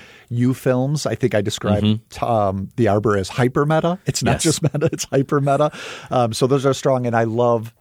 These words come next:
Speaker 1: that you put Black Klansman on there because looking at Spike Lee's career, you know, coming out of the two thousands, he had made two good films, Inside Man and Miracle at Saint Anna,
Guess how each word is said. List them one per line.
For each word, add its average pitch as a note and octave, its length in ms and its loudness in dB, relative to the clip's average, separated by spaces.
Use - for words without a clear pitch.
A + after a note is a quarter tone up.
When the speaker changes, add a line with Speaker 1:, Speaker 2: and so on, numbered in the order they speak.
Speaker 1:
that G2+ 380 0
you A2 100 -4
put G#2 180 -2
Black F#2+ 260 -2
Klansman G2 360 -2
on F#2 140 -2
there F2+ 140 -2
because G2 480 -2
looking C3 600 2
at A2 380 2
Spike A2 360 -2
Lee's A2 420 0
career, G#2 600 0
you F#2+ 120 -2
know, G2 160 0
coming C3+ 360 0
out A#2+ 200 2
of G#2 200 0
the G2+ 80 -2
two A#2 180 -6
thousands, G#2 560 0
he B2+ 120 0
had G#2+ 120 2
made G#2 320 -2
two A#3 160 0
good D3 220 2
films, G#2+ 320 0
Inside A2 340 2
Man G#2+ 240 0
and G2 140 0
Miracle G#2 320 0
at F#2+ 100 -2
Saint G2+ 220 -4
Anna, A2+ 320 0